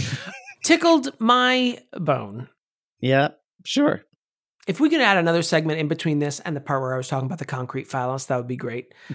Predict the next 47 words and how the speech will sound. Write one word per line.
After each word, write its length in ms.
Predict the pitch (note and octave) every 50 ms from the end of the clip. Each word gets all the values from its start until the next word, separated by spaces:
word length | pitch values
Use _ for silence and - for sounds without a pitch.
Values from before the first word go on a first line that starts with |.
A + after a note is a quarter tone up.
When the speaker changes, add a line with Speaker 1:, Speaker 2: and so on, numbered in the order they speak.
| -
Speaker 2:
<laughs> 300 | - - - - D3 -
Speaker 1:
Just 200 | - D#3 C#3+ C#3 -
add 220 | - D3 C#3+ C#3+
a 60 | C#3
little 200 | C#3+ D3 C#3+ D3
bit 140 | C3+ D3 C#3+
more 180 | C#3+ C3+ C3+ B2
time 460 | C3 - C#3+ C3+ B2+ B2+ B2+ B2 B2+
Speaker 2:
Yeah, 180 | B2 B2+ C3 A#2
Speaker 1:
in 60 | B2+ C3
there, 100 | C3 B2+
Speaker 2:
just 200 | C#3+ E3 D#3+ -
Speaker 1:
even 100 | - C#3+
if 60 | D3 D3
it's 40 | C#3+
just 80 | C3+ C3
Speaker 2:
really 120 | B2+ A#2 A2+
Speaker 1:
a 40 |
musical 380 | D3+ D3+ D3 C3+ C#3 C3+ C#3+ C#3+
interlude. 520 | C#3 C#3+ C#3+ C#3+ C#3 C#3 C#3+ D3 D3 D3 - - - - - - - - - -
Speaker 2:
Da, 160 | - D3 C3+ C#3 D#3 E3 D#3+ D#3
da, 140 | C#3 B2 B2 C3+ C3 _ _ _
da, 180 | - C#3 C3+ C3 C3+ C3+ C3 C3
Speaker 1:
I 120 | D#3+ F#3
did 240 | F#3+ - A#3 B3 D3
laugh 200 | D#3 B3 B3 E3
a 40 | E3
Speaker 2:
da. 40 | G#3+
Speaker 1:
lot 360 | G3 F#3 E3+ E3+ E3+ F3 F3+
when, 400 | D#3 D#3+ D#3+ D#3+ D#3 D3+ - - _ _
so 180 | - - - A3+
the 100 | A3+ A3+
whole 180 | G#3 D#4 F4+ -
premise 300 | - C4+ A#3+ A3 G3 -
of 40 |
this 160 | - E3 - -
movie 220 | F#3 F3+ E3 E3
is 320 | D#3 D#3 D3 D3+ D3 C#3+ -
that 320 | D#3 C#3+ C#3 C3+ B2+ - -
there's 280 | - F#3 G3+ G#3 G3 G3
a 80 | G3+
little 280 | F#3+ F3 A#3 D4 F4+ D#4+
button 420 | - - C#4 C4+ C4+ - F3+ D#3
that 140 | D3 C#3 E3
Ricardo 340 | E3+ D#3+ E3 G#3+ A3 A#3+ B3
Montalban 460 | A#3 G#3+ G#3+ G3+ G3+ F3 D#3+ D#3 D3+
has, 360 | C#3+ E3 C#3+ C3 B2+ B2+ -